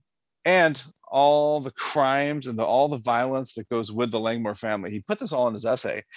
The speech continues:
and she says you shouldn't be writing about this stuff, shouldn't be talking about this stuff.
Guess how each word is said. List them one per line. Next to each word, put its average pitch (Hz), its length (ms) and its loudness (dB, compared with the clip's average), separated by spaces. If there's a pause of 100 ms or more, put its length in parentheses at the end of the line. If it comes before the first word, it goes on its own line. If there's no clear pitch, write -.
(260)
and 104 100 -10
she 120 80 -2
says 151 240 0
you 107 60 -2
shouldn't 139 340 -2
be 87 260 -10
writing 156 320 0
about - 260 -8
this - 120 -20
stuff, 95 160 -12
shouldn't 113 200 -8
be 90 60 -14
talking 123 280 0
about 101 260 -6
this - 160 -12
stuff. - 300 -6